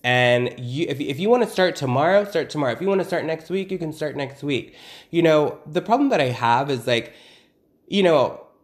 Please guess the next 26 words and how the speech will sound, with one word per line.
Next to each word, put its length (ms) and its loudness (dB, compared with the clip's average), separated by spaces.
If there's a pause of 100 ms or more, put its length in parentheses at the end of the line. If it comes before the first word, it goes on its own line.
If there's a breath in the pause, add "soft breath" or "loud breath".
(400)
in 100 2
the 60 2
beginning 420 4
of 540 -2
the 680 0 (300 loud breath)
week, 800 -4 (120)
it 80 -8
was 160 -2
the 80 -4
first 320 -2
full 160 -2
week 240 0
of 140 -6
January, 600 -4 (320 loud breath)
and 120 -4
there 80 2
was 120 0
all 1040 2
these 240 -6
negative 760 -2
posts, 800 0
you 160 -4
know, 220 0
on 180 -6
Facebook, 720 -2
and 180 -4